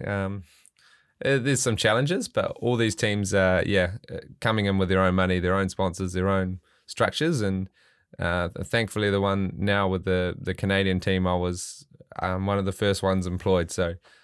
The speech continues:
I've had the ability to really structure the sailing team how I want it and,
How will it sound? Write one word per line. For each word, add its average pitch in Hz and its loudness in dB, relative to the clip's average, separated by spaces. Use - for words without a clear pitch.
I've - -2
had 101 4
the 95 2
ability 92 4
to 92 -2
really 90 2
structure - -2
the 87 -2
sailing 110 4
team 101 0
how 98 2
I - 2
want 107 2
it 113 -2
and, 90 -4